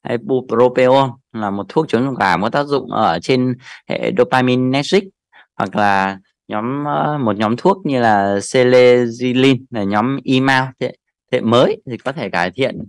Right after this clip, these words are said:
chức năng tình dục ở người già. Bên cạnh, ờ, điều trị về tâm lý và điều trị hóa dược thì có thể có một số phương pháp điều trị khác, như là ở trong xuất tinh sớm thì có thể là có phương pháp là phẫu thuật cắt bỏ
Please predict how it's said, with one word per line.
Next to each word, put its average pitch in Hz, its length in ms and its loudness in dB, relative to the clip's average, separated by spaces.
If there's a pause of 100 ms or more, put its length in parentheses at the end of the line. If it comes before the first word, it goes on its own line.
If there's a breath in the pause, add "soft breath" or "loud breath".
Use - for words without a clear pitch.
(280)
chức 135 140 -6
năng 123 180 -4
tình 104 160 -2
dục 98 140 -2
ở 87 360 0
người 98 180 0
già. 101 300 0 (2000 loud breath)
Bên 143 200 0
cạnh, 139 280 0
ờ, 123 380 2 (580)
điều 107 140 -2
trị 131 360 0
về 113 320 2
tâm 143 220 2
lý 131 320 6
và 127 100 0
điều 117 140 2
trị - 120 -10
hóa 123 220 -2
dược 139 300 2
thì 117 120 0
có 123 120 0
thể 120 180 -2
có 123 380 2
một 123 120 -4
số 120 220 0
phương 143 160 -6
pháp 185 180 -2
điều 113 300 4
trị - 200 -8
khác, 220 220 0 (440)
như - 80 -2
là 131 100 2
ở 98 80 2
trong 143 260 0
xuất - 180 -8
tinh 151 140 0
sớm 135 340 4 (300)
thì 123 80 0
có 127 160 2
thể 113 220 2
là 101 200 2 (220 loud breath)
có 143 140 2
phương 147 140 0
pháp 170 160 2
là 135 140 2
phẫu - 320 -8
thuật - 240 -2
cắt - 160 -2
bỏ 92 400 6